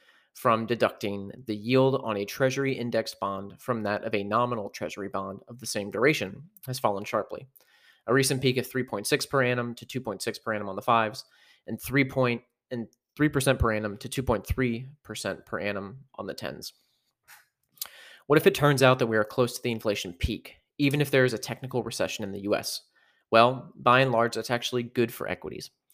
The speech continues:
The chart below shows that from the peak in inflation, even if there is a recession,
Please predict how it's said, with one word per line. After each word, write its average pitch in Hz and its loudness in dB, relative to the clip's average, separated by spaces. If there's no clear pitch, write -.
The 127 -2
chart 165 8
below 139 10
shows 127 4
that 123 0
from 127 -4
the 110 -4
peak 156 -8
in 151 -8
inflation, 123 -4
even 139 -2
if 131 -4
there 120 0
is 165 -2
a 131 -2
recession, 104 -4